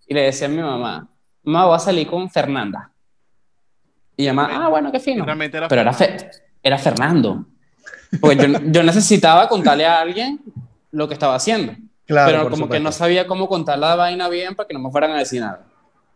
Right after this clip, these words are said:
Speaker 1: Y así, así estuve como por dos años. Hasta que una vez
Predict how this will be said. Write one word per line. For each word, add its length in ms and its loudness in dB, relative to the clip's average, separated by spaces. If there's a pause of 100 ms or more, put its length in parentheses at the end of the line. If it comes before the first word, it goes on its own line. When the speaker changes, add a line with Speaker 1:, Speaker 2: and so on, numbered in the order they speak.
(400)
Speaker 1:
Y 920 4
así, 260 -4 (160)
así 160 -4
estuve 260 2
como 280 0
por 160 0
dos 120 2
años. 340 -4 (540)
Hasta 280 -2
que 280 0
una 220 0
vez 280 2